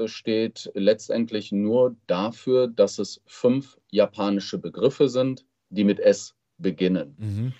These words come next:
Speaker 1: Ähm, jetzt ist mein Japanisch nicht ganz so gut, aber ich,
Speaker 2: <laughs>
Speaker 1: ähm,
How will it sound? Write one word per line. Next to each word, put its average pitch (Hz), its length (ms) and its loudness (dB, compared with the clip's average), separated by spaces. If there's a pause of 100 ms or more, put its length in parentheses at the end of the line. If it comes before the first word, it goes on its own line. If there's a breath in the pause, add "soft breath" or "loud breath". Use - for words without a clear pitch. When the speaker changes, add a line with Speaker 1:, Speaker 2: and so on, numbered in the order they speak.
(500 soft breath)
Speaker 1:
Ähm, 98 440 2
jetzt 101 200 0
ist 123 180 -4
mein 113 300 2
Japanisch 113 720 0
nicht 110 200 -2
ganz 139 300 0
so 143 140 2
gut, 147 380 -4
aber 113 320 4
ich, 113 260 -2
Speaker 2:
<laughs> - 20 2
Speaker 1:
ähm, 110 340 2